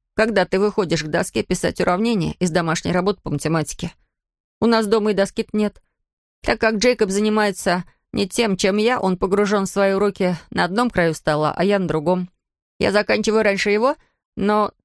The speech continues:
так же было и когда мы выполняли данные в школе домашние задания. Он, может, и до жути умный, но иногда то, что варится у него в голове,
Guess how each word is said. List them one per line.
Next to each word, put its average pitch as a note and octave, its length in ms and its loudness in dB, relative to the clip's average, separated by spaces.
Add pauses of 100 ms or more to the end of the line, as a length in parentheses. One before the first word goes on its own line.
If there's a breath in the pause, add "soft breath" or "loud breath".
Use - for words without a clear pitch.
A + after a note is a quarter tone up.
(120)
так G#3+ 180 2
же G3 140 0
было G#3+ 320 2
и G#3 140 -4
когда G3 340 0
мы G3+ 120 0
выполняли G3 500 0
данные F#3+ 420 0
в F3+ 80 -6
школе F#3 300 -2
домашние F3 480 -2
задания. D3 500 -2 (520)
Он, A#3+ 140 0
может, B3 280 0
и A#3+ 60 0
до A3+ 140 2
жути A#3 280 -2
умный, G#3+ 340 0
но F3+ 160 -2
иногда F3+ 420 0
то, F#3+ 220 -2
что F3 220 -2
варится F3+ 380 0
у E3+ 40 0
него E3+ 220 2
в E3 80 -8
голове, E3 440 0